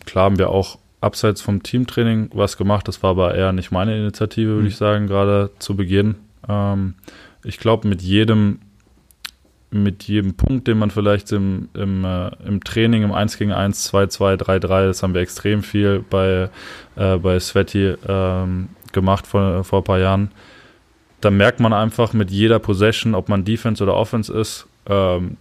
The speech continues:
Speaker 1: dass man da mitspielen kann. Am Anfang kassiert man, aber mit der Zeit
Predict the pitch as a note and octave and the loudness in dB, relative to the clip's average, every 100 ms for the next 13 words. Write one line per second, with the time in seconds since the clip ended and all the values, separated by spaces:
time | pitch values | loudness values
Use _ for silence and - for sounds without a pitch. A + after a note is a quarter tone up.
0 | - F#2 - G2 F#2 G2 A2+ - F#2 F2 | -2 -2 -2 -2 0 0 -2 -4 -6 -4
1 | F2+ E2+ E2 - - - _ F#2 G2 G#2+ | -6 -6 -10 -18 -20 -20 _ -4 -2 0
2 | G#2 G2+ F#2+ B2 C3+ C#3+ C#3 D#3 - A2 | -2 -2 -2 0 0 0 0 -2 -2 0
3 | G#2+ G#2+ - - - - A2 A2 A2 G#2 | 2 0 -2 -8 -12 -10 -4 -2 0 0
4 | - A2+ A#2+ A#2 | 0 2 2 -2